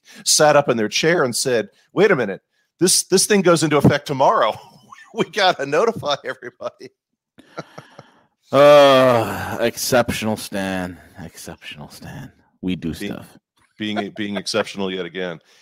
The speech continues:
Speaker 1: And I don't know if you guys saw this, and it, it definitely has a, uh, Billy Carter feel to it. But, uh, Joe Biden's brother, uh, had a, uh, traffic citation.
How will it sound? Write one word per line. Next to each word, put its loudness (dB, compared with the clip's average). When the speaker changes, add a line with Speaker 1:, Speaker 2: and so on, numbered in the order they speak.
Speaker 1:
And -2
I 6
don't 2
know 4
if -4
you -6
guys -2
saw 2
this, -4
and -6
it, -8
it -4
definitely -2
has -4
a, -8
uh, -12
Billy 0
Carter 0
feel -2
to -2
it. -6
But, -2
uh, -2
Joe 2
Biden's 2
brother, 0
uh, -6
had -4
a, -8
uh, -18
traffic -4
citation. -4